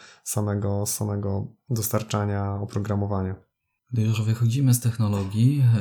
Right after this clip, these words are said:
Speaker 2: to kolejny aspekt, na który ja zwracam uwagę, to jest już aspekt samej pracy w organizacji. Jakiego języka używają zespoły?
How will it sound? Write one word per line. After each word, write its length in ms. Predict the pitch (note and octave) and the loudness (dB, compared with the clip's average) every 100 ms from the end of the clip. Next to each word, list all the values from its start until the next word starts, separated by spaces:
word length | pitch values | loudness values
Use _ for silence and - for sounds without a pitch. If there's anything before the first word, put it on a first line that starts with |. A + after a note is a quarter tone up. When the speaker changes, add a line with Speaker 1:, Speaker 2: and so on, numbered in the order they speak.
| G2+ | 2
Speaker 2:
to 300 | G#2+ G#2 G#2 | -2 -2 -4
kolejny 680 | - A2 A#2 A#2 A2+ A2 - | -2 2 6 6 6 4 0
aspekt, 640 | G#2+ G#2 - A2+ - A2 | -4 -6 -4 -6 -6 -4
na 100 | G#2+ | -4
który 220 | - A2 | -2 0
ja 160 | A2 A#2 | 2 2
zwracam 420 | G#2 G2 - G2 | 2 -2 -2 -4
uwagę, 500 | F#2+ F#2 F#2+ F#2 G#2+ | -6 -6 -6 -4 -4
to 120 | A2 G#2 | -2 -4
jest 200 | G2+ G#2+ | -4 -6
już 200 | G2+ - | -6 -6
aspekt 480 | G#2 - G2+ - | -6 -4 -6 -6
samej 420 | - - G2+ G2+ G2 | -6 -2 0 0 -2
pracy 500 | - G2+ G2+ F#2+ F#2 | -2 -2 -2 -4 -4
w 60 | |
organizacji. 960 | F#2 E2+ F#2 F#2+ F#2+ F#2 F2+ - - - | -4 -4 -2 -2 -2 -4 -4 -6 -6 -6
Jakiego 400 | A#2 G2+ G#2+ G#2+ | -4 -4 -4 -2
języka 500 | G#2 G#2 G#2 G#2 G2 | 0 0 -2 -4 -4
używają 600 | F#2+ G2 F#2+ F2+ F2+ F#2 | -6 -6 -4 -2 -2 -2
zespoły? 540 | F#2 F#2+ - - F2+ | -2 -4 -4 -6 -6